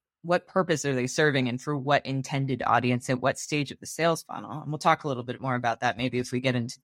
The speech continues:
tagging. And then y-, once you have that inventory, you can then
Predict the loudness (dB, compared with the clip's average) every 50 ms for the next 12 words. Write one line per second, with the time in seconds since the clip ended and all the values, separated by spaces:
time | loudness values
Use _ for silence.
0 | -12 -4 0 2 2 2 0 -2 -8 -10 -16 -20 _ _ _ _ _ 0 2 4
1 | 6 6 6 4 2 0 0 0 0 0 0 0 2 2 4 4 4 4 2 0
2 | 0 -2 0 0 2 2 2 2 0 -4 _ _ _ _ _ -6 -6 -4 0 0
3 | 2 2 4 2 2 0 -2